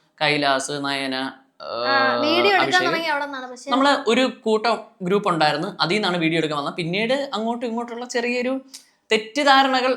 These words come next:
Speaker 1: അങ്ങനെയുള്ള കാരണങ്ങൾ കാരണം ചെറുതായിട്ട് ഞങ്ങളൊന്ന് ഒരു ഡിസ്റ്റൻസ് വന്നു. പക്ഷേ
Speaker 2: അല്ല,
Speaker 1: ഇപ്പൊ
Speaker 2: അത് വേറൊന്നുമല്ല, വീഡിയോയുടെ ഒരു അഭിപ്രായത്തിന്റെ ഒരു
Speaker 1: അഭിപ്രായ
Speaker 2: പ്രശ്നം.
Speaker 1: വ്യത്യാസങ്ങൾ
Speaker 2: അല്ലെങ്കിൽ
Speaker 1: വന്നു.
Speaker 2: നമ്മള് ഈ, ഞങ്ങള്, ഞങ്ങള് കുറച്ച്,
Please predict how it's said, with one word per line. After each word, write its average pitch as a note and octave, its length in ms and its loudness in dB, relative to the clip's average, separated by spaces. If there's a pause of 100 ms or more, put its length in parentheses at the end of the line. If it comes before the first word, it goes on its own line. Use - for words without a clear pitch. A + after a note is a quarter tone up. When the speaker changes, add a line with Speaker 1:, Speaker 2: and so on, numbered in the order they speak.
(160)
Speaker 1:
അങ്ങനെയുള്ള G#3+ 340 -2
കാരണങ്ങൾ F#3+ 540 -2
കാരണം F3 400 -2
ചെറുതായിട്ട് F3+ 380 -4
ഞങ്ങളൊന്ന് E3 640 -4 (300)
ഒരു G#3 140 2
ഡിസ്റ്റൻസ് F#3 440 -2
വന്നു. E3 380 -4
പക്ഷേ C4+ 400 -2
Speaker 2:
അല്ല, F4 120 2
Speaker 1:
ഇപ്പൊ E4 140 6
Speaker 2:
അത് D4 320 2
വേറൊന്നുമല്ല, E4 840 -4 (180)
വീഡിയോയുടെ F#4 580 -2
ഒരു E4+ 220 -4
അഭിപ്രായത്തിന്റെ D4 1000 -6
ഒരു C#4 80 -6
Speaker 1:
അഭിപ്രായ G#3+ 500 2
Speaker 2:
പ്രശ്നം. G#3 40 4
Speaker 1:
വ്യത്യാസങ്ങൾ F3+ 640 0
Speaker 2:
അല്ലെങ്കിൽ D4 240 2
Speaker 1:
വന്നു. D4+ 120 2
Speaker 2:
നമ്മള് D4+ 320 0
ഈ, D#4+ 420 -4 (240)
ഞങ്ങള്, B3+ 300 -6
ഞങ്ങള് C#4+ 380 -2
കുറച്ച്, D4 440 -6